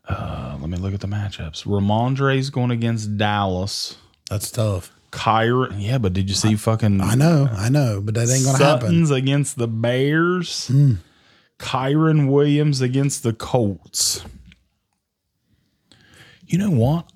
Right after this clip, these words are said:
Speaker 1: I personally, I'm taking Cortland Sutton.
Speaker 2: I think so too.
Speaker 1: I'm taking Sutton.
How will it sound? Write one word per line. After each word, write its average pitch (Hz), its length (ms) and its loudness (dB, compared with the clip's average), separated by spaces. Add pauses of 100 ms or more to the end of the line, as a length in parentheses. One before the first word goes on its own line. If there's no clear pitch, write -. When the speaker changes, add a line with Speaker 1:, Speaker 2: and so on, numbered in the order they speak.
Speaker 1:
I 160 260 2
personally, 147 720 2
I'm 170 260 2
taking 202 400 0
Cortland 190 560 2
Sutton. 123 640 0 (180)
Speaker 2:
I - 80 -14
think 131 180 -2
so 139 140 0
too. 131 260 2
Speaker 1:
I'm 160 140 4
taking 226 320 2
Sutton. 214 720 0